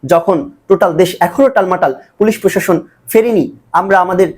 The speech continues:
রাষ্ট্রের সেই, যেই স্বপ্ন নিয়ে আমরা রাষ্ট্রটা, আহ, গণবিপ্লবটা ঘটালাম, ছাত্র জনতা যে গণবিপ্লব ঘটালো, সেই জায়গাতে আমরা কি করব এখন পর্যন্ত দ্বিধাদ্বন্দ্বে ভুগছি। আর উনি আছেন আওয়ামী লীগ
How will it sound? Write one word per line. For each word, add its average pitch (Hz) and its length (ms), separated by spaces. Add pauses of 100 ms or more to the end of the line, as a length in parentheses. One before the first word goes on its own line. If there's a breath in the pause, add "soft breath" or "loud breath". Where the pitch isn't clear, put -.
(160)
রাষ্ট্রের 165 380
সেই, 165 280
যেই 160 260
স্বপ্ন 185 460
নিয়ে 247 200
আমরা 165 200
রাষ্ট্রটা, 160 340
আহ, 135 800
গণবিপ্লবটা 202 680
ঘটালাম, 175 640
ছাত্র 170 300
জনতা 160 280
যে 151 120
গণবিপ্লব 151 520
ঘটালো, 165 480 (460 soft breath)
সেই 196 320
জায়গাতে 175 340
আমরা 165 160
কি 196 180
করব 170 260 (100)
এখন 170 240
পর্যন্ত 170 260
দ্বিধাদ্বন্দ্বে 160 540
ভুগছি। 135 380 (200)
আর 135 240 (260)
উনি 170 240
আছেন 151 240
আওয়ামী 143 320
লীগ 131 140